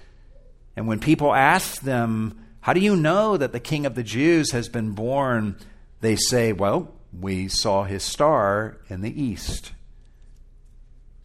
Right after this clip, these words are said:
That's not all they do. This brings us to the third development in this story of the Magi's journey in search of Christ. Number three, they declare their worshipful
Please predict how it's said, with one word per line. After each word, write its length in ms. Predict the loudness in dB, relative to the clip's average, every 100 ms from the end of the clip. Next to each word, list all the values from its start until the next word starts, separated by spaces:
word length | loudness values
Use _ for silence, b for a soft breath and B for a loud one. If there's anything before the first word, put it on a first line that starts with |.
| -8
That's 260 | -6 -4 0
not 140 | 4
all 180 | 6 6
they 140 | 4
do. 340 | 2 -4 -6 -10 -18 -20 -20 -20 -20 -20 -20 -20 -14
This 140 | -10
brings 340 | -2 0 0 -2
us 120 | -4
to 140 | -4
the 120 | -6 -6
third 440 | 2 4 4 2
development 800 | 0 4 6 4 0 -2 -2 -8 b b b b b b b -8
in 140 | -2 2
this 200 | 2 0
story 360 | 0 4 4
of 80 | 4
the 100 | 0
Magi's 640 | 0 0 0 2 2 0
journey 420 | -4 -2 0 0 -2
in 120 | -2
search 320 | -2 -2 -4
of 120 | -8
Christ. 680 | -8 -2 0 2 0 -4 -10 b b b b b b -20 -20 -4
Number 200 | -2 0
three, 400 | -2 2 6 6
they 180 | 6 2
declare 580 | 0 -4 0 4 6 4
their 240 | 2 0
worshipful 1300 | 0 0 0 2 0 0 0 0 -4 -2 0 -2 -6